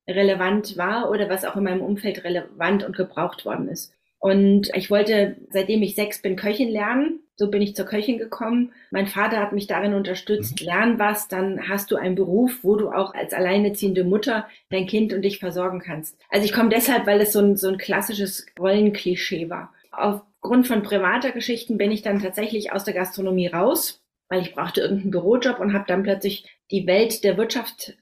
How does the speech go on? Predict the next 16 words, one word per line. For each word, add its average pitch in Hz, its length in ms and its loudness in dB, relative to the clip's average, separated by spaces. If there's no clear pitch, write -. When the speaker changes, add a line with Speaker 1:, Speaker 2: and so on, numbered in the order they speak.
Speaker 1:
entdeckt - 720 -4
und 196 180 -4
lieben 240 260 4
gelernt 220 540 0
und 196 180 -2
habe 202 200 0
da 190 140 2
gemerkt, 196 380 2
ich - 140 -6
muss 226 320 0
sehr 196 380 0
schnell 208 240 2
mich 202 140 0
selbstständig 208 580 -2
machen, 214 340 -2
weil 196 320 4